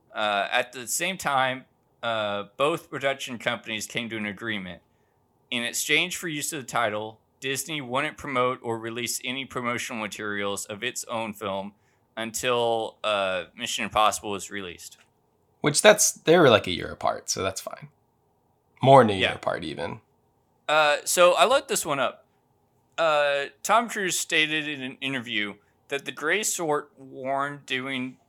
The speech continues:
Speaker 1: uh, during the opening plane sequence is a homage to the plane sequence in North by Northwest, uh, where Roger Thornhill wears a similar colored suit. Um, so I figured that was a very, uh, small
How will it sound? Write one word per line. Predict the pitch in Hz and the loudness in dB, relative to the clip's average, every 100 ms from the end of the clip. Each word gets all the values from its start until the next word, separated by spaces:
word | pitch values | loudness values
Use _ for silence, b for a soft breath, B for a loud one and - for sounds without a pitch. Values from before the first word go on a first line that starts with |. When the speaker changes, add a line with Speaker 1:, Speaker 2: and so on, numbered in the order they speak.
| - | -6
Speaker 1:
uh, | 120 110 | -2 -2
during | 107 131 131 127 | 0 -2 -2 -2
the | 120 104 101 | 0 0 0
opening | 120 113 131 120 | -6 -10 -10 -10
plane | - 120 123 | -8 -6 -6
sequence | 120 151 - 151 - - | -6 -6 -8 -10 -8 -8
is | 113 | -6
a | 127 107 _ _ _ _ | -8 -8 _ _ _ _
homage | - 127 117 117 135 135 - | -6 -2 2 6 6 4 -2
to | - | -6
the | 127 | -8
plane | - 123 120 | -4 -2 0
sequence | 110 127 - 117 110 - | -2 -4 -6 -8 -8 -8
in | 110 104 | -8 -6
North | 104 113 - | -6 -6 -4
by | 113 | -4
Northwest, | 104 104 92 101 87 - - _ _ _ _ _ _ _ _ _ _ _ 120 | -4 -6 -8 -6 -8 -8 -20 _ _ _ _ _ _ _ _ _ _ _ 0
uh, | 117 110 | 2 2
where | 110 117 | 0 -4
Roger | 120 123 113 120 | 2 2 2 -6
Thornhill | 107 117 117 120 107 107 | -4 -2 -2 -2 -4 -2
wears | 107 98 | -4 -4
a | - | -6
similar | - 110 101 | -4 -4 -4
colored | 95 110 95 87 | -4 -4 -6 -8
suit. | - 90 - _ _ _ _ _ _ _ | -10 -10 -12 _ _ _ _ _ _ _
Um, | 104 98 90 87 | -4 -4 -4 -8
so | - 143 | -2 2
I | 185 | 2
figured | - 185 151 | 0 -6 -4
that | 123 147 | 4 4
was | 160 135 | 4 -2
a | |
very, | 110 147 143 135 117 110 104 - | -4 -2 -2 -2 -4 -6 -10 -6
uh, | 101 98 | -4 -2
small | 92 - 127 117 117 110 107 - | -2 -4 0 2 4 4 2 -4